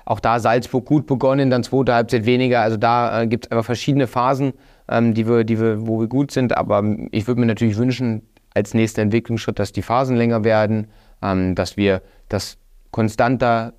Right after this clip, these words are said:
über die Spielzeit, du wirst es nie über neunzig Minuten schaffen, aber dass du's halt über sechzig, über siebzig Minuten schaffst,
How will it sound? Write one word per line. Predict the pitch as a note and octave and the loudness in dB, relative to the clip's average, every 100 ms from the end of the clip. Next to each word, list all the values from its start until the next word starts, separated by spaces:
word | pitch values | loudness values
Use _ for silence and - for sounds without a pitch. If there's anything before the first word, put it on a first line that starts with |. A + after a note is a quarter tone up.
| - | -2
über | C3 A#2 | 2 2
die | A2 G#2+ | 0 -2
Spielzeit, | - C3+ C3+ - A#2 | 0 0 2 0 0
du | G2 | 2
wirst | G#2 G2+ | -2 -2
es | G2+ - | -8 -2
nie | G#2+ | 0
über | G2+ | 0
neunzig | G2+ B2 E3+ C#3+ | 0 0 0 -2
Minuten | C3 B2 - | -2 -2 -2
schaffen, | A2+ G#2+ A2+ | -4 -2 -2
aber | G#2 G2+ G2+ | -2 -4 -6
dass | G2+ G2 | -6 -10
du's | - G2 | -10 -8
halt | F#2+ F#2+ - - - - _ | -4 -6 -8 -20 -20 -20 _
über | B2+ | 0
sechzig, | B2+ A#2+ - A2+ | 2 0 -2 -2
über | A#2 A#2 | 0 2
siebzig | A2 G#2 G#2 | 0 -2 -2
Minuten | G#2+ G#2+ G2+ | 0 -2 -4
schaffst, | - G#2+ - - | -2 -2 -2 -18